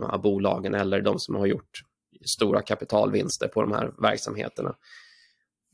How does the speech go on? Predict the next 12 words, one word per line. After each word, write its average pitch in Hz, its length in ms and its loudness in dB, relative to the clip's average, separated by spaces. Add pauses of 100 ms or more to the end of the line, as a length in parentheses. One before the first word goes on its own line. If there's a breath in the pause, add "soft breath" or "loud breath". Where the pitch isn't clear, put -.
(100)
De, 95 220 2
det 120 320 4
är 113 40 6
ett - 160 0
väldigt 120 640 4
starkt 95 380 0
inflytande 69 800 -4 (920)
det 113 300 4
är 113 40 4
väl 110 100 2
inte 107 240 2
en 110 140 2